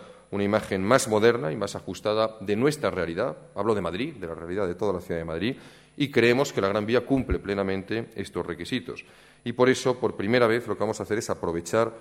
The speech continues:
su potencial como recurso turístico para toda la ciudad de Madrid. La campaña de promoción turística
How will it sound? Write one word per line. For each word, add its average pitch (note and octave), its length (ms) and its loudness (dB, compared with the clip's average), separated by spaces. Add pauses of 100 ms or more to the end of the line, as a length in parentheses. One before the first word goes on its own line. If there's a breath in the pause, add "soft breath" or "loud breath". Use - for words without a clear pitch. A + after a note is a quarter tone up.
(160 loud breath)
su D3+ 240 -4
potencial A#2+ 640 -2
como G#2+ 180 0
recurso B2 480 0
turístico A2 500 -6
para E2+ 180 -6
toda F#2+ 340 0 (140)
la E2+ 120 -4
ciudad E2+ 460 -4
de E2 180 -8
Madrid. E2 280 -8 (580 soft breath)
La F2+ 140 -2
campaña A#2 500 4
de G#2+ 60 0
promoción G2+ 380 -2
turística G2 640 -2